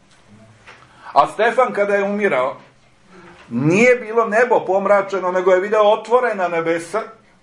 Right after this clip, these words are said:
i onoga koji sedi sa desne strane veličanstva,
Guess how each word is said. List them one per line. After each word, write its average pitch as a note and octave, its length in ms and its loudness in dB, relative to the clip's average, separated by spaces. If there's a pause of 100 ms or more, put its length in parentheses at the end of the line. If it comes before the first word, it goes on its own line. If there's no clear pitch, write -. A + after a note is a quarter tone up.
(280)
i F3 160 2
onoga A3 500 0
koji G#3 180 -4
sedi G#3 340 -4
sa G#3 180 -2
desne G#3 440 -2
strane G3+ 540 0
veličanstva, F#3 760 0